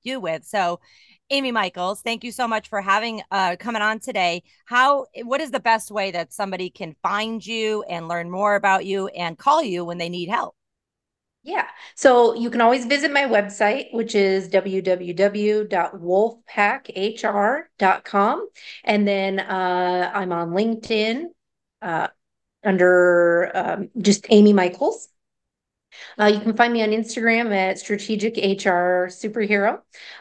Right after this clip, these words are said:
Speaker 2: Um, and then Twitter, I believe I'm under Wolfpack H R.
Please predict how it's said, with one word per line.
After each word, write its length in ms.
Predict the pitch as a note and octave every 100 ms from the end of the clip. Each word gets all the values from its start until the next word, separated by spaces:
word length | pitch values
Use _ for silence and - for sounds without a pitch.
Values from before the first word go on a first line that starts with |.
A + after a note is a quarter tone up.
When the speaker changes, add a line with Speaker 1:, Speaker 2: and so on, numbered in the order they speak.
| -
Speaker 2:
Um, 880 | F#3+ F3 F3 F3 F3 F3 E3+ E3+ E3 _ _ _ _ -
and 240 | F#3 F3+
then 400 | F3+ F3+ F#3 F#3
Twitter, 400 | - B3+ G3 D#3
I 80 | D#3+
believe 500 | G3 F3 E3+ E3 D#3+
I'm 280 | F3 E3 E3+
under 580 | E3+ E3+ E3+ E3+ E3 D#3+
Wolfpack 400 | E3+ - C#3+ D#3+
H 160 | D#3
R. 180 | D3+ -